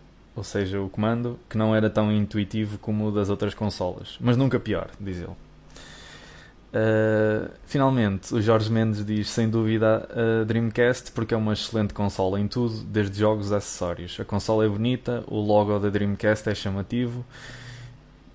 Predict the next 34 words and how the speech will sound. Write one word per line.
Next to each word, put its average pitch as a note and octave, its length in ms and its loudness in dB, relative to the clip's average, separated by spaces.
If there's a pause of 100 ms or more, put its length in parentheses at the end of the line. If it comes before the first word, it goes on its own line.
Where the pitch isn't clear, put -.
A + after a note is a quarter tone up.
(140)
ela A#2 180 6
tem A#2 220 2
umas A2+ 280 2
specs - 440 0
muito A#2 300 0
boas A2 260 2
para A2 160 0
a G#2+ 40 6
altura G#2+ 340 2
em G2 80 0
que - 80 -10
saiu, A2+ 480 0 (100)
em G#2 60 -6
noventa G2+ 380 -2
e G2 40 0
nove. A#2+ 480 0 (160)
Comandos A2+ 500 0
preenchem A2+ 480 0
muito A2+ 300 -2
bem G#2+ 180 4
a G#2 60 2
mão G#2 280 2
adulta, A#2 440 0
o A2+ 140 -2
que - 120 -12
torna G#2 380 4
confortável G2 600 0
jogar F#2+ 240 0
durante G2 380 -4
horas. A#2 320 0
Tinha B2+ 220 -2
um A#2 40 2
memory A2+ 520 2
card G#2 360 2